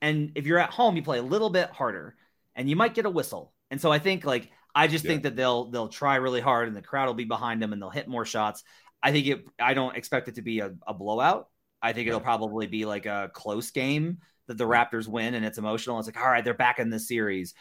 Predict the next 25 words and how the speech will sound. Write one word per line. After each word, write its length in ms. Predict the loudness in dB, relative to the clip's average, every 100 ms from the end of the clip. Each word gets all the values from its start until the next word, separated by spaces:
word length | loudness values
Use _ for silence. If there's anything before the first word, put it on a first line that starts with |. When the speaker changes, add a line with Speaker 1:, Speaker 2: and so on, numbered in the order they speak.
| -8 2
Speaker 1:
And 80 |
it's 100 | 4
gonna 180 | 6 4
come 140 | 4 4
down 140 | 2
to 60 | 2
game 260 | 0 0
four. 380 | -2 -2 -2 -2
And, 80 | -2
like, 100 | -2
the 80 | -4
path 400 | 4 6 6 4
for 80 |
the 80 | 2
Raptors 400 | 4 4 2 0
is 260 | 0 0 -6 _ _ _ _ _ _
you 140 | 0
use 280 | 4 4 2 6
effort 360 | 6 8 6 6
and 100 | 0
energy 340 | 2 4 4
to 80 | 2
win 180 | 2 0
game 240 | -2 -4
three, 400 | -4 -4 -4 -8